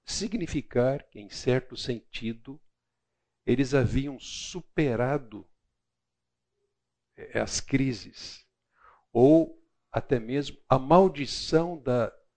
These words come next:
desarmonia pronunciada sobre Adão e Eva após a queda.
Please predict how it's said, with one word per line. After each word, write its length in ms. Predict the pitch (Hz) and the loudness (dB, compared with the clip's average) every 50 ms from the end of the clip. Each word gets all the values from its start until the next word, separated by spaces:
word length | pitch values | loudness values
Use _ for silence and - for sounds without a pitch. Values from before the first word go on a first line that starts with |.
| _ _ | _ _
desarmonia 1300 | _ 120 117 170 180 170 156 127 127 156 165 170 160 156 147 139 120 110 113 131 156 165 160 135 117 | _ 0 4 6 6 6 4 4 4 6 6 4 4 0 -2 -2 -4 -4 -4 -4 -2 0 0 0 0
pronunciada 1160 | - - - 113 110 107 123 127 120 - - - - 104 104 113 120 113 - 107 98 95 - _ _ _ _ _ _ - - | 0 -4 -6 -6 -4 -6 -6 -8 -10 -12 -12 -6 0 2 4 4 4 2 2 0 -2 -2 -6 _ _ _ _ _ _ -18 -16
sobre 580 | - - - 117 117 113 127 127 123 127 - _ _ | -10 -6 -4 -2 -2 0 -2 -4 -4 -6 -12 _ _
Adão 540 | - 120 113 104 98 - 117 120 127 131 - | -2 -2 -2 -2 0 0 0 0 0 -4 -10
e 200 | - 156 143 131 | -8 -2 0 2
Eva 380 | 123 123 123 120 127 147 170 - | 4 4 2 0 -2 -6 -10 -8
após 500 | - 147 - - - 131 123 127 135 135 | -8 -8 -8 -2 -2 0 0 0 -2 -6
a 60 | 170 180 | -10 -12
queda. 480 | - - 165 160 147 - _ - - | -12 -12 -12 -12 -12 -16 _ -20 -20